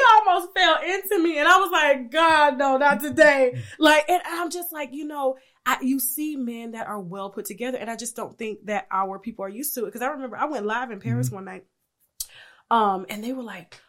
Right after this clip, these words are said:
Speaker 1: "All those black people are in Paris." And I'm
Speaker 2: Mm.
Speaker 1: like, "Yeah, you should see the men too."
Speaker 2: Well,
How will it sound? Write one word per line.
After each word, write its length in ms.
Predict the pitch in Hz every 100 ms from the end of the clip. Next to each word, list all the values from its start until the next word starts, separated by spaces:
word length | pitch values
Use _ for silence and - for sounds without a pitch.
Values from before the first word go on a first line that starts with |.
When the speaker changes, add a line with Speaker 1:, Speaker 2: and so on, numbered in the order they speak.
| _
Speaker 1:
"All 160 | - 175
those 200 | 233 294
black 260 | - 165 -
people 260 | - _ -
are 80 | 226
in 60 |
Paris." 540 | - - - - - - _ _ _ -
And 240 | 131 359
I'm 60 | 381
Speaker 2:
Mm. 40 |
Speaker 1:
like, 180 | 349 330
"Yeah, 80 | 370
you 100 | 339
should 180 | 349 339
see 120 | 370
the 100 | 320
men 240 | 339 330
too." 240 | 320 415 359 _ _ _ _ _ _ - - - - -
Speaker 2:
Well, 360 | 220 220 175